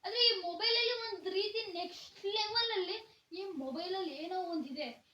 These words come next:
ಏನದು ಅಂತ ನೀವೇನಾದ್ರೂ ತಿಳ್ಕೊಬೇಕು ಅಂದ್ರೆ ವಿಡಿಯೋ ಕಂಪ್ಲೀಟ್ ಆಗಿ ನೋಡಿ. and ಏನೋ ಮರ್ತಿದ್ದೀರಾ, ಟೇಕ್ ಕೇರ್ ಮೀನಾ, ಸಬ್ಸ್ಕ್ರೈಬ್ ಬಟನ್ ಸಬ್ಸ್ಕ್ರೈಬ್ ಮಾಡ್ಕೊಳ್ಳಿ, ವಿಡಿಯೋ ನೋಡಿ. ಗುರು, ಮೊದಲನೇದಾಗಿ usually ನಾನು ಈ ಮೊಬೈಲ್ ನ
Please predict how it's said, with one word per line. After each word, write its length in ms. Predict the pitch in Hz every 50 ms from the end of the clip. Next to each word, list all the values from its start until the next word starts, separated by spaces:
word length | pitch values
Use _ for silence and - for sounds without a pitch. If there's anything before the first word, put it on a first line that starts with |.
| _ -
ಏನದು 360 | 311 359 392 392 381 392 392
ಅಂತ 120 | 381 359 381 381
ನೀವೇನಾದ್ರೂ 460 | 330 339 330 320 302 302 294 320 -
ತಿಳ್ಕೊಬೇಕು 460 | - - 294 285 - 285 247 254 254
ಅಂದ್ರೆ 180 | 277 262 254 262
ವಿಡಿಯೋ 240 | 269 294 359 370 370 370
ಕಂಪ್ಲೀಟ್ 340 | 370 359 359 370 415 403 392
ಆಗಿ 140 | 381 339 330
ನೋಡಿ. 140 | 320 320
and 380 | 339 339 381 440 494 440 349 233 - - - - _ _ _ _ _
ಏನೋ 200 | 320 339 370 359
ಮರ್ತಿದ್ದೀರಾ, 500 | 330 311 302 311 320 339 311 302 262 240 226 - - _ _ _ _ _ _ _ _ _ _ _ _ _ _ _ _ _ _ _ _ - - - - _ _ _ _
ಟೇಕ್ 200 | - 339 349 339
ಕೇರ್ 220 | 349 370 359 349 320
ಮೀನಾ, 520 | 320 320 311 302 294 285 262 - - _ _
ಸಬ್ಸ್ಕ್ರೈಬ್ 760 | - - 311 269 247 - - - - 311 320 - 247 220 220
ಬಟನ್ 360 | 247 247 240 226 220 220 - _ _ _ _ _ _ _ _
ಸಬ್ಸ್ಕ್ರೈಬ್ 640 | - 415 415 403 415 - - 381 381 392 - -
ಮಾಡ್ಕೊಳ್ಳಿ, 440 | 285 311 311 311 311 311 294 294 294
ವಿಡಿಯೋ 540 | 294 294 - 233 220 254 277 285 285 277 262 262 254 - _ _ _ -
ನೋಡಿ. 220 | 277 311 311 247 202 - - - - _ _ _ -
ಗುರು, 220 | 370 453 480 427
ಮೊದಲನೇದಾಗಿ 540 | 359 339 381 427 440 427 427 403 381 359 349
usually 480 | 349 381 427 403 - 453 403 359 392 440 453 - - _ _ _ _ 359 392
ನಾನು 240 | 415 427 427 453 453 440 415 392 370 359 339 330 311 302 294 285 277 277 285 302 - -
ಈ 120 | 330 392
ಮೊಬೈಲ್ 340 | 427 392 359 339 349 392 415
ನ 40 | 440